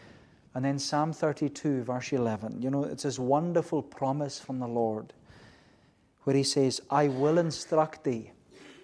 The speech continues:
and thee teach the way that thou shalt go, and with mine eye upon thee set,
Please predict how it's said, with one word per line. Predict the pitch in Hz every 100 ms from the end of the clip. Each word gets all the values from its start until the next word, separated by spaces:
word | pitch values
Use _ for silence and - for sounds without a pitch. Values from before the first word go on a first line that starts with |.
| - _ _
and | 131 151 165
thee | 156 151
teach | - 127 113 - -
the | 139
way | 131 143 160
that | 165 160
thou | 143 143 165
shalt | 160 160 139 -
go, | 117 107 98 104 _ _ _ _ _ -
and | 127
with | 123 139 143
mine | 135 135
eye | 135 147
upon | 143 131 - 135 135
thee | 131
set, | - - 113 98 -